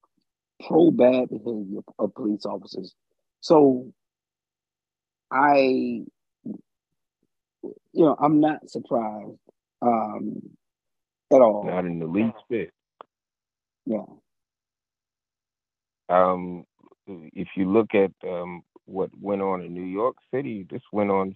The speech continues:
Speaker 2: for years under Rudy Giuliani, who became, uh, one of the, um, supporters and, um, administration of, um,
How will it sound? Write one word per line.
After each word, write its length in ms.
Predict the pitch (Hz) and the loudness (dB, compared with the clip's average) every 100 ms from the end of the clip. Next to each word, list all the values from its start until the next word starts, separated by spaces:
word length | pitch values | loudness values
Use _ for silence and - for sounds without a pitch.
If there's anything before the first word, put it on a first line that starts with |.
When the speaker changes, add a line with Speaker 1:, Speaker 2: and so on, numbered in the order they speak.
| - | -10
Speaker 2:
for 120 | 82 | -10
years 600 | 80 98 302 330 95 92 _ _ _ _ _ _ _ _ _ - | -8 0 2 2 0 -12 _ _ _ _ _ _ _ _ _ -2
under 360 | 107 110 107 - | 0 0 -4 -6
Rudy 420 | 104 110 117 113 | -6 -4 -4 -8
Giuliani, 800 | 104 113 110 113 143 170 98 _ _ _ | -4 -4 -4 -4 -4 -6 -8 _ _ _
who 200 | 98 98 | -8 -6
became, 800 | 92 85 - 139 123 95 107 - _ _ - | -10 -12 -6 -4 -4 -6 -10 -12 _ _ -14
uh, 280 | 90 92 | -12 -12
one 320 | - 95 98 98 | -16 -6 -2 0
of 180 | 92 | 0
the, 320 | 95 92 90 87 | -4 -6 -6 -8
um, 260 | - - _ _ _ _ _ _ _ _ _ | -10 -16 _ _ _ _ _ _ _ _ _
supporters 580 | 131 120 120 117 120 120 - | 4 6 6 0 -8 -14 -16
and, 300 | 90 92 90 | -12 -12 -12
um, 360 | 87 - - - _ _ _ - | -12 -14 -16 -20 _ _ _ -14
administration 1080 | 98 95 127 120 - 117 190 - 117 110 135 _ - | -8 -2 -2 -2 -4 -4 -4 -6 -10 -10 -12 _ -6
of, 320 | 147 302 147 - _ 92 | -2 -2 -4 -12 _ -18
um, 440 | 90 90 - | -16 -16 -18